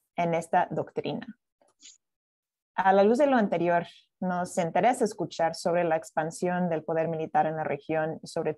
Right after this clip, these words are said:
todo, ¿por qué importa esa expansión? ¿Por qué nos debería importar si existe un cambio en las relaciones civiles militares?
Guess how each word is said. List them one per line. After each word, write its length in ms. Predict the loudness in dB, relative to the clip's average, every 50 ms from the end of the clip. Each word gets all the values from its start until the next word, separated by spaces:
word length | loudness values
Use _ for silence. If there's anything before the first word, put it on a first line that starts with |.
| _ -4
todo, 420 | -2 0 2 4 2 2 0 -4 _ _ 0
¿por 200 | 0 0 0 2
qué 100 | 0 2
importa 600 | 2 2 2 2 2 0 0 0 -4 -6 -6 -8 _ _ _ -14
esa 220 | -14 -12 -10 -10 -12
expansión? 760 | -12 -8 -4 -4 -4 -4 -4 -4 -4 -2 -2 -2 -4 -8 _
¿Por 180 | -2 -2 -2 0
qué 140 | 0 2 2
nos 180 | 2 2 2
debería 320 | 2 0 2 2 2 2 2
importar 600 | 0 -2 -4 -2 -4 -4 -4 0 2 2 2 2
si 120 | 0 -4
existe 380 | -6 -6 -6 -10 -10 -8 -8 -8
un 100 | -8 -4
cambio 420 | -2 -2 -2 -2 -2 0 0 0
en 80 | 0 -2
las 160 | -4 -6 -4
relaciones 680 | -4 -2 -2 -2 -4 -4 -8 -6 -6 -6 -6 -8 _ _ _ _ _ -8
civiles 380 | -4 -2 0 0 0 0 -2 -4
militares? 680 | -8 -8 -4 0 2 2 2 2 -2 _ -20 -20